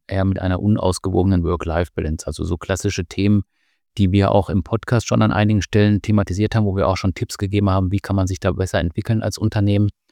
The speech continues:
Das sind hier auch nochmal die klassischen Punkte, die in dieser Studie Mitarbeiterbindung zwanzig dreißig aufkommen. Ist natürlich die Frage, was kann man dagegen machen? Die Forscher empfehlen hier tatsächlich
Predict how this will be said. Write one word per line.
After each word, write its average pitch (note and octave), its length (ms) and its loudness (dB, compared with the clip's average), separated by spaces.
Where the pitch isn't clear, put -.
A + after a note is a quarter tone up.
Das G2 160 4
sind G2+ 180 6
hier - 160 4
auch G2 40 4
nochmal E2+ 220 4
die F2 80 -2
klassischen F2+ 440 -2
Punkte, F2 300 -4
die F2 80 -2
in F2 80 -2
dieser E2+ 240 -2
Studie F2 360 -2
Mitarbeiterbindung E2 800 -4
zwanzig - 340 -14
dreißig E2 440 -12
aufkommen. - 340 -20
Ist - 80 -14
natürlich G2 200 -4
die G2+ 120 0
Frage, G2 240 2
was F#2+ 160 -2
kann A2+ 120 2
man A#2 120 4
dagegen G2 340 0
machen? D3 360 -2
Die - 100 -12
Forscher - 400 4
empfehlen A2 460 6
hier G#2+ 220 2
tatsächlich G2+ 460 0